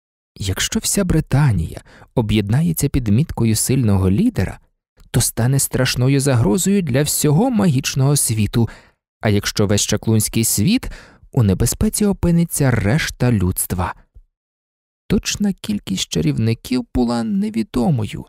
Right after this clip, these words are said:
Він і Герміона намагалися приблизно підрахувати і з'ясували, що в усьому світі їх десь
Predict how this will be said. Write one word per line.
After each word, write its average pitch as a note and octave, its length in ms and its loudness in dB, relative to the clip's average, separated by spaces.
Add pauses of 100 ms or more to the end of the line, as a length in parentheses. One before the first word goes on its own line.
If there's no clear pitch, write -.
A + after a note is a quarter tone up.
(480)
Він G2 420 0
і A#2 120 -2
Герміона A2+ 720 2 (360)
намагалися G3 580 0
приблизно E3+ 560 -2
підрахувати F3 720 -2
і F#3 60 0
з'ясували, D3+ 720 0
що - 220 -4
в D#3 80 -2
усьому A3 340 -2
світі - 480 -4
їх G3+ 240 0
десь F#3+ 400 -2